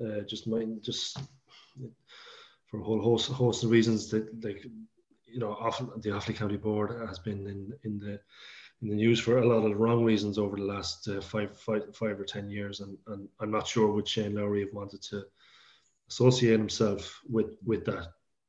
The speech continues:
Uh, may-, now, may-, may-, <laughs> maybe he would have, but it certainly, I, I, I suppose, um, yeah, I suppose Duignan would have been seen as being more approachable to, to someone like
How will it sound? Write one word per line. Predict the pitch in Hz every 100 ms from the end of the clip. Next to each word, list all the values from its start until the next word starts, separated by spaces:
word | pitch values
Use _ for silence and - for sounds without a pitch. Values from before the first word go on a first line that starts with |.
| _ -
Uh, | 117 - _ -
may-, | 113 107 85
now, | 101
may-, | 98 104
may-, | 107 110 110 104 - - 127
<laughs> | - -
maybe | 127 113
he | 98
would | 107 131
have, | 107 101 104
but | 107 - - - - -
it | 120
certainly, | - 139 147 131 127 127 117 - - - _ - - -
I, | 131
I, | - 113 135
I | 131
suppose, | 113 120 117 - -
um, | 117 110 110 101 101 - _ - - - - _
yeah, | - 110 110
I |
suppose | - 120 -
Duignan | 123 120 117
would | 113
have |
been | 107
seen | 104 110
as | 104
being | 104
more | 101 101 98 101
approachable | - 104 95 -
to, | 95 101 95 - -
to | 95 95 - _ _ _
someone | - 101 98
like | 90